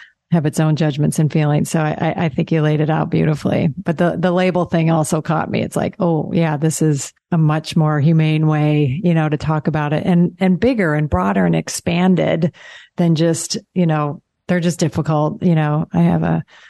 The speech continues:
a difficult child, but even, like, spirited, I don't know. Then we try and put it just in a positive then, right? Like,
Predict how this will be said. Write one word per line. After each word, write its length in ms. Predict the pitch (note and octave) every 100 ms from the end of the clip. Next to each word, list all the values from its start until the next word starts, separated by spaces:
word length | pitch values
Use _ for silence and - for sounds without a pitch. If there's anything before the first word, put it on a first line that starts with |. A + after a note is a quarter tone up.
| - _ _
a 60 | F3+
difficult 520 | C#3+ F3 F3 F3 E3+
child, 200 | G3 F#3+
but 140 | A3+ A3+
even, 280 | D#4 E4+
like, 220 | C4 G#3 -
spirited, 720 | - - F#3+ F#3 F#3 F3+ D#3
I 140 | G3+
don't 80 | A3
know. 80 | F3+
Then 220 | F#3+ G3+
we 80 | G3+
try 180 | G3 F#3
and 100 | F3
put 140 | F#3
it 160 | E3+ D3+
just 340 | F3+ E3+ -
in 80 | F3
a 60 | D#3
positive 680 | D#3 D#3 D3+ F3+ F#3+ F#3+ E3+
then, 420 | F3+ F#3 F#3+ E3+
right? 260 | F3 F3
Like, 300 | E3+ E3+ E3